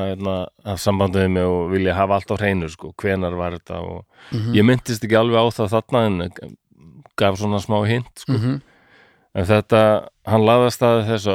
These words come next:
Speaker 1: örlagaríku ferð um áttaleytið, um kvöld,
Speaker 2: Ok.
Speaker 1: miðvikudaginn tuttugasta og fjórða nóvember tvö þúsund og níu. Við erum í Utah fylki í, í Bandaríkjunum.
Speaker 2: Tuttugu og sex ára gamall.
Speaker 1: Já, og e-,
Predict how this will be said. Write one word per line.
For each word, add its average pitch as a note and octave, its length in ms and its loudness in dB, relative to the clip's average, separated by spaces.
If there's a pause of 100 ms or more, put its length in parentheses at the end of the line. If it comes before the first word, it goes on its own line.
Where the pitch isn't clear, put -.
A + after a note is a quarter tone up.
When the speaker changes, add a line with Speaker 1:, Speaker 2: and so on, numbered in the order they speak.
Speaker 1:
örlagaríku G#2 680 0
ferð A2+ 440 0
um F#2+ 140 -4
áttaleytið, B2 720 -6
um F#2+ 200 -8
kvöld, C3+ 380 0 (320)
Speaker 2:
Ok. G#2 140 -4
Speaker 1:
miðvikudaginn A#2 720 2
tuttugasta A2+ 480 -6
og G2 40 -6
fjórða A2 360 -2
nóvember G#2 560 -2 (680)
tvö G2 200 0
þúsund F#2 360 -4
og F2 100 -2
níu. A#2+ 580 0
Við G2 180 0
erum G2 220 0
í G2 280 -2
Utah A2+ 480 0
fylki G2 480 -10
í, G2 480 -12
í F#2+ 60 -12
Bandaríkjunum. F#2+ 640 -12 (560)
Speaker 2:
Tuttugu - 280 -10
og G#2+ 60 -6
sex A2 200 -10
ára G2 100 -6
gamall. F#2+ 300 -8 (360)
Speaker 1:
Já, E2+ 380 -4 (300)
og G2+ 240 0
e-, G#2 140 -2